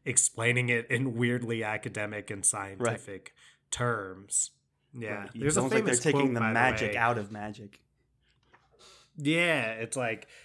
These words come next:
Speaker 1: let me see if I can find this. Uh, wait, yeah, here we go. Oh, it's Arthur C Clarke who said,
Speaker 2: Mm-hmm.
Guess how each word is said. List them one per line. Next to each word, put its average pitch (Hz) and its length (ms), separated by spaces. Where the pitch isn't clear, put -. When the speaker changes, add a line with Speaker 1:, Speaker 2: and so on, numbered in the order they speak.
Speaker 1:
let 143 140
me 165 100
see 151 140
if 123 120
I 104 100
can 101 180
find 107 440
this. 98 420
Uh, 98 400
wait, 120 300
yeah, 104 300
here 107 120
we 98 80
go. 95 180
Oh, 98 360
it's - 380
Arthur 160 400
C 156 400
Clarke - 640
who 110 140
said, 101 420
Speaker 2:
Mm-hmm. 160 220